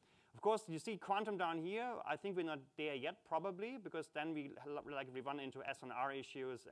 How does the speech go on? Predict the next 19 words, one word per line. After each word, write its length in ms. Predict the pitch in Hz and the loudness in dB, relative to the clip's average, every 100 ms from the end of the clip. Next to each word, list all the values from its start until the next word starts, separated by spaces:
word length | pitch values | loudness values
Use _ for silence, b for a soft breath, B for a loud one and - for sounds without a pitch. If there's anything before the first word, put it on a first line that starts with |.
| 113 | -8
and, 160 | 101 - - 110 | -8 -10 -10 -8
and 140 | 104 110 | -8 -8
a 40 | |
bit 120 | 110 120 | -6 -2
error 200 | 113 107 | 0 0
ra-, 380 | 104 - 117 107 | -4 -10 -10 -4
rate 140 | 110 | -4
issues 300 | 101 - 104 | -4 -10 -12
and 100 | 104 - | -14 -14
so 100 | 107 | -14
on. 100 | 101 - _ b b b | -14 -18 _ b b b
But 100 | 156 | 2
that's 160 | 214 214 | 2 2
basically, 260 | 190 170 | 0 2
like, 140 | 160 - | 0 2
our, 360 | 127 127 117 117 | 2 4 2 0
our, 220 | 123 113 110 | 0 -2 -2
our, 180 | 113 110 107 | -2 -2 -4
our, 180 | 101 | -4